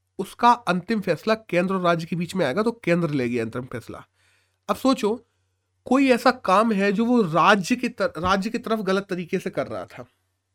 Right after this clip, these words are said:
उसका अंतिम फैसला लेने का अधिकार किसे? कोर्ट को होना चाहिए। कोर्ट को हो समझ में आता है, राज्य को हो समझ में आता है, क्योंकि राज्य के पास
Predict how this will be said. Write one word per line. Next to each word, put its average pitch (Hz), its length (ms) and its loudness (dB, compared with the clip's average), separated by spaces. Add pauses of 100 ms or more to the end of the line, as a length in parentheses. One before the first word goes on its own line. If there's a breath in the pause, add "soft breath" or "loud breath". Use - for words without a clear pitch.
(300)
उसका 226 260 -2
अंतिम 220 420 -4
फैसला 220 240 -2
लेने 214 220 -2
का 214 100 -6
अधिकार 175 320 -4
किसे? 202 240 -8
कोर्ट 190 360 2
को 254 140 2
होना 233 180 2
चाहिए। 226 280 -2 (600)
कोर्ट 170 240 2
को 202 160 2
हो 202 80 0
समझ 165 260 -2
में 185 140 0
आता 170 220 0
है, 202 160 -6 (500 soft breath)
राज्य 180 460 4
को 254 140 2
हो 233 120 2
समझ 190 240 0
में 208 120 2
आता 170 160 0
है, 196 40 -2
क्योंकि 202 200 0
राज्य 170 220 0
के 214 80 -4
पास 214 220 2